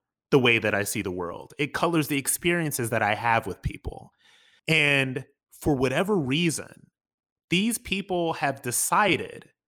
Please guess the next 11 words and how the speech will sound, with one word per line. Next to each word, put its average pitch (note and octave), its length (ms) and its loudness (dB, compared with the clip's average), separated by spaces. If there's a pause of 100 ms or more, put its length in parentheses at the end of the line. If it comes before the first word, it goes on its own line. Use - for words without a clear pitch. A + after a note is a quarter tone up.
(260)
to D#3+ 280 2
allow C#3 720 2
Black C#3 380 0
Lives D#3+ 280 -2
Matter, B2 320 -2
the A2+ 260 -4
organization, A2+ 800 -4
to C3 140 -4
define A#2 640 0
their G#2+ 160 4
Blackness. - 920 -4